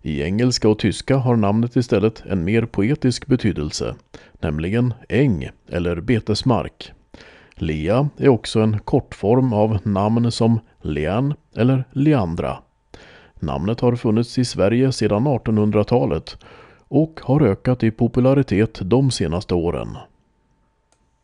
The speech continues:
Fredagen den tjugosjunde, Selma och Fingal. Lördagen tjugoåttonde, Leo. Och söndagen den tjugonionde, Peter och Petra.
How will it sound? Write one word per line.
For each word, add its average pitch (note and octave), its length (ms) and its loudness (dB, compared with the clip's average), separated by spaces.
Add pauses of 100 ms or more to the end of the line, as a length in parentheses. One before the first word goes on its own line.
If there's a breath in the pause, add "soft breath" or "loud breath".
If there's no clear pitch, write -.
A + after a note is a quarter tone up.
(600 loud breath)
Fredagen F2 640 0
den A#2 200 6
tjugosjunde, A2 800 0 (400)
Selma D2+ 680 -2
och C#3+ 220 0
Fingal. F2 580 -2 (840 loud breath)
Lördagen C3 580 6
tjugoåttonde, F#2 680 0 (720 loud breath)
Leo. F2+ 600 0 (460)
Och D3 220 0
söndagen A2+ 580 4
den A2+ 180 4
tjugonionde, F2+ 800 0 (920 loud breath)
Peter C3 640 2
och D3 280 0
Petra. - 560 -2